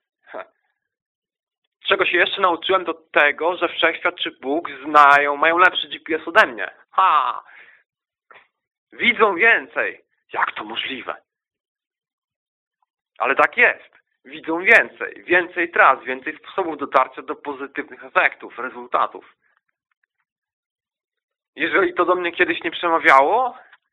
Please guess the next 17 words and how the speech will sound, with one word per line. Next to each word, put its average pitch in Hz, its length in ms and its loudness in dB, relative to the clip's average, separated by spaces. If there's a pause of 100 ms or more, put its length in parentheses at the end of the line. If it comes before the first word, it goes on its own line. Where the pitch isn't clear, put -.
(1500)
to 165 100 -14
wiesz, 214 300 2 (1600)
tak 226 240 2 (240)
często, 180 920 -2 (180)
tak 180 240 -2
wiele 185 360 4
razy 131 640 0 (480)
zdarzyło 170 560 -2
mi 170 140 -10
się 165 80 -14
to 214 240 0 (160)
samo, 104 400 -2
ten 170 340 -6
sam 151 220 2
schemat, - 580 0 (800)
że - 120 -20
się 135 180 -10